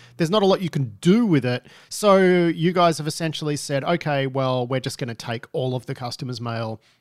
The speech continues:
put it in a different data warehouse and build a nice A P I for it and let them do a bunch of stuff." I mean, that's the, you know, it's enterprise grade cloud mail.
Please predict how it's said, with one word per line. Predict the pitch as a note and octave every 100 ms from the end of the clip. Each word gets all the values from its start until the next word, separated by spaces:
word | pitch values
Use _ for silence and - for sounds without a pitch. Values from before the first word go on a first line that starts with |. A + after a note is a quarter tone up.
| _ -
put | F3
it | D#3
in | C#3
a | B2+
different | C3 B2+
data | A#2+ A#2
warehouse | A#2 A#2 A#2+ A2 A2 -
and | C#3 B2 A#2
build | C3
a | B2+
nice | A#2 A#2+
A | A#2
P | - C3
I | A2
for | A#2 A#2 G#2+
it | G#2+ -
and | A2 G#2+ G#2 -
let | B2+ -
them | A#2 A2 G#2+ -
do | B2
a | D#3+
bunch | F2 -
of | A2+
stuff." | - G#2 -
I |
mean, | A2+ A2+
that's | B2+ - -
the, | B2+ A2+ - - _ _
you | -
know, | C4+
it's | E3+ -
enterprise | E3 F3+ E3 D#3+ D#3
grade | B2 D3 D#3 D#3 B2
cloud | - E3+ E3
mail. | B2+ F#2+